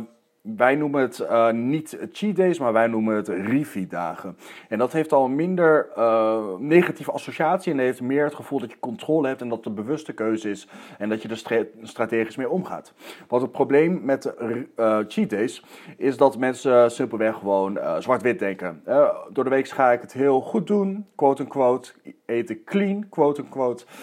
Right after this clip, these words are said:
En in het weekend, ehm, heb ik een cheat day en dan eet ik alles wat los en vast zit. Eh, nou, dit hoeft niet per se alles wat los en vast, eh, is te zijn, maar over het algemeen gaan veel mensen echt over de schreef. En ze vragen zich dan af waarom ze dan niet afvallen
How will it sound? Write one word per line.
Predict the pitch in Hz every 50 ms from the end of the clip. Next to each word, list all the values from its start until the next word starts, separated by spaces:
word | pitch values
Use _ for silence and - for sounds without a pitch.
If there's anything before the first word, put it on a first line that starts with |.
| - - -
En | - 113
in | 120
het | 120 120 117
weekend, | 117 131 113 - 123 117 117 - - 101 -
ehm, | - 110 107 101 98 95
heb | 92 -
ik | - -
een | 101 90
cheat | - - - - 151 123 95 -
day | 107 98 82 78 62
en | 73 101 95
dan | 90 87 92 -
eet | - 107 113 107
ik | - - -
alles | - 156 156 139 113
wat | 110 101 - 101
los | 143 156 143 113
en | 117 107
vast | - - - 127 104 - -
zit. | - 85 76 - - - - - - - - - -
Eh, | - 85 95 95
nou, | 92 73 73 - - -
dit | 95 98
hoeft | 98 107 104
niet | 113 117 110
per | - 107
se | 95 - 107 101
alles | 98 98 104 98 95
wat | 87 98 -
los | 90 101 92 92
en | 85
vast, | - 135 135 131 123
eh, | 120 98 - 78 104 107 101 107 104 95 - - _ _ _ _
is | _ - 104 113 110 -
te | - -
zijn, | 104 113 110 113 120 117 113 - - - - -
maar | - 110 123 123 123 110 85 - - - _ _ _ _ _ _
over | - - 147 143 147
het | - -
algemeen | - 254 220 190 190 170 165
gaan | - 156 151
veel | - 175 170
mensen | 165 151 151 143 - -
echt | - 151 - - -
over | - 131 127 120 123
de | 113
schreef. | - - - 87 85 85
En | - 85 113 117
ze | 117
vragen | 131 - 165 165 170 156 156
zich | 143 131 -
dan | - 110 113 - -
af | - 175 175 175
waarom | - 139 139 139 135 135 139 139 131
ze | 123 117 127
dan | 107 107 107
niet | 107 104 - _
afvallen | - 190 196 185 - - 147 143 143 143 139